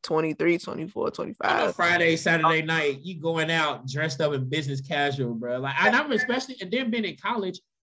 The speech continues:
Speaker 2: you have a, like, alphas and kappas coming in wearing a cardigan, a tie.
Speaker 1: Right.
Speaker 2: Bro, we
Speaker 1: Right.
Speaker 2: were hot than a motherfucker.
Speaker 1: Hot
Speaker 2: We're,
Speaker 1: than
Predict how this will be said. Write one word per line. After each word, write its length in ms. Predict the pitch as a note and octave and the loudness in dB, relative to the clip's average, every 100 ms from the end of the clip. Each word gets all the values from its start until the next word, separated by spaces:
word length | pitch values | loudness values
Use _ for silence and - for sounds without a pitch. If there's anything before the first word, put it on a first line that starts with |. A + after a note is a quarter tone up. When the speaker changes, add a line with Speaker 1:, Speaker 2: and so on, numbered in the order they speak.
| _ | _
Speaker 2:
you 100 | A3 | 2
have 200 | B3 A3+ | 4 4
a, 60 | G3 | 2
like, 420 | F3 F#3+ F3 E3 | 0 0 0 0
alphas 480 | F3 G#3+ A3 G#3+ F#3 | 2 2 2 2 0
and 120 | D#3+ | -2
kappas 520 | C#3+ A3 A3+ G3 F3+ | 0 2 2 0 -4
coming 280 | - G3 F#3+ | -6 -6 -2
in 240 | F#3 F#3 F3 | -2 -2 -4
wearing 320 | F3+ F3+ E3+ - _ | -4 -4 -4 -8 _
a 60 | C3+ | -10
cardigan, 800 | C3+ G#3 G3 G3 F3+ F#3 F#3 F3+ | -2 4 6 6 4 2 2 -2
a 100 | D3 C#3 | -4 4
tie. 380 | C#4 C4 G#3 F3 | 8 12 12 12
Speaker 1:
Right. 100 | - - F#3 A3 - - | 8 -6 -8 -6 -6 -4
Speaker 2:
Bro, 220 | - G#4+ G#3 | 8 12 12
we 160 | G#4 | 12
Speaker 1:
Right. 100 | F#4+ B3+ | 10 6
Speaker 2:
were 60 | G#3+ A3 | 2 0
hot 320 | D#4+ F#4 F#4+ - | 6 8 8 4
than 120 | F4 | 0
a 80 | F4+ | 0
motherfucker. 600 | F4+ G#4 F4 D#4+ C#4+ C#4+ C#4+ _ _ _ | 4 2 4 2 0 -2 -8 _ _ _
Speaker 1:
Hot 140 | A3 C4 | 4 6
Speaker 2:
We're, 380 | G#3+ G3 - F#3+ | 6 4 2 0
Speaker 1:
than 480 | A#3 - - - | 2 2 2 0